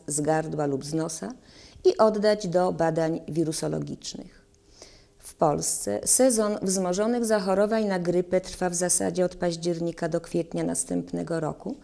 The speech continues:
przy czym szczyt zachorowań przypada między styczniem a marcem. Grypa przenosi się z osoby na osobę drogą kropelkową podczas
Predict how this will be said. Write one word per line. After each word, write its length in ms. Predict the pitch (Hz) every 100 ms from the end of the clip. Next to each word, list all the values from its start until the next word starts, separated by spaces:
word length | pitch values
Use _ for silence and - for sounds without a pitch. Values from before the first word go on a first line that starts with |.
| - - - -
przy 260 | - 208 180
czym 300 | - 196 226
szczyt 580 | - - 220 - - - - -
zachorowań 680 | 196 220 220 196 185 185 202
przypada 420 | - 285 247 220
między 500 | 202 190 190 190 190
styczniem 600 | 190 - 170 165 - 170 165
a 100 | 160
marcem. 680 | 143 - - - 180 - - _ _ - - - - - -
Grypa 280 | 330 330 269
przenosi 440 | - 233 226 -
się 140 | 202
z 80 | 196
osoby 400 | - 190 208 196
na 160 | 202 196
osobę 480 | 190 196 185 190 -
drogą 500 | 180 185 175 180 175 -
kropelkową 840 | 180 180 175 175 170 165 165 165
podczas 580 | - 156 - 165 -